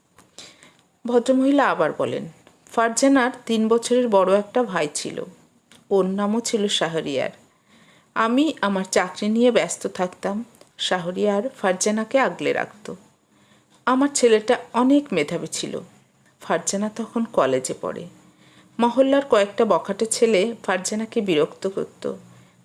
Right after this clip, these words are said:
যেই কারণে শাহরিয়ার ওকে কলেজে নেওয়া আসা করত। একদিন শাহরিয়ার ব্যস্ততার কারণে ফারজানার সাথে যেতে পারেনি। ফারজানা কাঁদতে কাঁদতে বাসায় ফিরে এলো।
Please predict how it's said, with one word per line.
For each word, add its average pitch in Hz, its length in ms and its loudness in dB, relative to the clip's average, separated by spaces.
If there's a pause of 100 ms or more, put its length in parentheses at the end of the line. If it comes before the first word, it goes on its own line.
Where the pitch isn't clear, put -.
যেই 208 180 4
কারণে 233 460 2 (280)
শাহরিয়ার 220 600 2
ওকে 196 220 0
কলেজে 190 680 2
নেওয়া 185 380 0
আসা 240 340 -4 (380)
করত। - 380 -6 (920)
একদিন 254 340 2
শাহরিয়ার 277 560 4
ব্যস্ততার 220 540 2
কারণে 262 480 4 (100)
ফারজানার 226 500 0
সাথে 214 360 -2
যেতে 180 300 -2
পারেনি। - 460 -6 (540)
ফারজানা 220 420 0
কাঁদতে 202 400 -6
কাঁদতে 202 360 -2
বাসায় 190 440 -2
ফিরে 175 300 -4
এলো। 185 180 -8